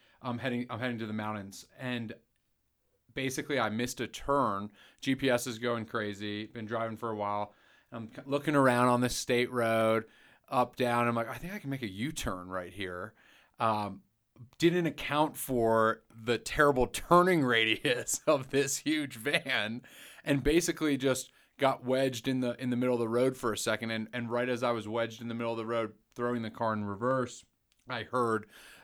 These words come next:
uh, "Bow," and it, there was a blind hill. And basically this tractor trailer was coming cooking. He was a, a double semi, so he had two loads of coal. It was a coal, big blue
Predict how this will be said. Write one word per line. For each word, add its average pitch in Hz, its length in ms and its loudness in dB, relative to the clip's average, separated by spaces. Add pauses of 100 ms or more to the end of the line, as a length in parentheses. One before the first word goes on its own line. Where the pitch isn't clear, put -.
(140)
uh, 101 300 2 (280)
"Bow," 147 1040 8
and 131 160 2
it, 127 220 0
there 127 100 -2
was 117 100 0
a 117 60 -2
blind 117 360 0
hill. 104 400 -2 (360)
And 123 280 0
basically 120 440 0
this 110 180 -2
tractor 113 320 -2
trailer 110 280 -2
was 104 140 -6
coming 107 240 -4
cooking. 107 500 -6
He 113 60 -12
was 113 140 -6
a, 104 240 -6
a 113 80 -10
double 127 460 -4
semi, 117 520 0 (260)
so - 140 -6
he 120 100 0
had 110 120 -4 (200)
two 143 440 0
loads 120 340 -2
of 110 180 -6
coal. 107 560 -2
It 123 60 -14
was 107 140 -10
a 104 40 -12
coal, 113 300 -4
big 107 340 -6
blue 110 460 0